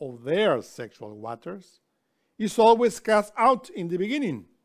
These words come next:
Thus, they self-remove the light from their heads.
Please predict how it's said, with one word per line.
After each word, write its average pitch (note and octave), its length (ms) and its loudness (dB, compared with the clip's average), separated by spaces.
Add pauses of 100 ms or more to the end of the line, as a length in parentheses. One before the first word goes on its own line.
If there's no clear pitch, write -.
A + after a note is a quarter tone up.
(1300)
Thus, D#3+ 500 4
they C#3+ 300 -2
self-remove F3 960 -2
the A#2+ 100 -6
light D#3+ 340 -2 (320)
from C3 300 -10
their A#2+ 200 -8
heads. D#3+ 600 -6